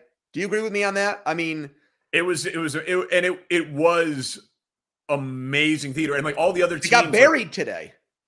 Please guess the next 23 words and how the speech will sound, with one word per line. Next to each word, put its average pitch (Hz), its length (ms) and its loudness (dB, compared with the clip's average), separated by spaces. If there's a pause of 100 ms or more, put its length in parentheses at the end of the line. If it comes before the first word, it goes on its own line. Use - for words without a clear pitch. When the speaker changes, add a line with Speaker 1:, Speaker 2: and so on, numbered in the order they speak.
(120)
Speaker 2:
I 135 120 0
know, 139 260 2
but 127 100 -6
all 147 180 0
the 170 120 2
other 170 160 0
teams, 151 340 -10
too, 165 220 -10
struggling 143 580 -8
offensively. 120 1040 -8 (540)
Like, 131 240 -4 (180)
the, 127 280 -10
the 120 220 -12
unders, 147 460 -2
the 127 120 -8
ugly 135 300 -2
first 139 360 -4
halves. 135 480 4 (240)
Dude, 139 320 -4
they 143 180 2
looked 190 320 -4
like 170 240 -4
they, 139 320 0